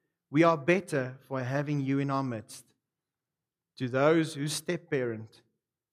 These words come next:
we walk with you on this complex path. To those who will have emptier nests in the upcoming years, we grieve and rejoice with you.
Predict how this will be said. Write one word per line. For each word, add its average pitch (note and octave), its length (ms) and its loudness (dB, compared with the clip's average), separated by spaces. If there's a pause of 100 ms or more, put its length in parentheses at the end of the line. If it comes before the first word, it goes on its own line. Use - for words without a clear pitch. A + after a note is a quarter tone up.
(120)
we C3 140 0
walk E3 340 2
with C#3+ 200 -6
you B2+ 140 -2
on A#2+ 140 -4
this B2+ 200 -4
complex C#3+ 600 -8
path. A2 340 -10 (1120)
To C#3 80 0
those E3+ 680 2
who C#3+ 160 -6
will C#3+ 160 2
have D#3 440 -2
emptier F#3+ 500 0
nests D#3 640 -2
in C#3+ 180 -4
the C3+ 140 -2
upcoming D#3 520 -2
years, B2 460 -4 (500)
we D#3 100 -2
grieve G3 560 -2 (140)
and G3+ 420 0
rejoice C3 680 -4
with G#2+ 300 -12
you. F#2+ 120 -20